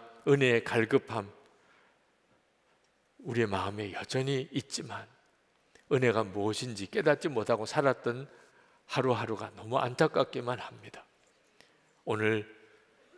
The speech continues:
갈망하는 마음으로 주님 앞에 선 모든 이들 위해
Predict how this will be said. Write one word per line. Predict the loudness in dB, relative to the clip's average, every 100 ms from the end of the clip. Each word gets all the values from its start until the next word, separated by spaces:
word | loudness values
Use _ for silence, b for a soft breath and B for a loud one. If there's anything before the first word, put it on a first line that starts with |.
| _
갈망하는 | 2 4 6 6 6 6 6
마음으로 | 6 6 4 2
주님 | 0 0 0
앞에 | 2 0
선 | 0 -2
모든 | 4 6 6 4
이들 | 4 4 2 2
위해 | 0 0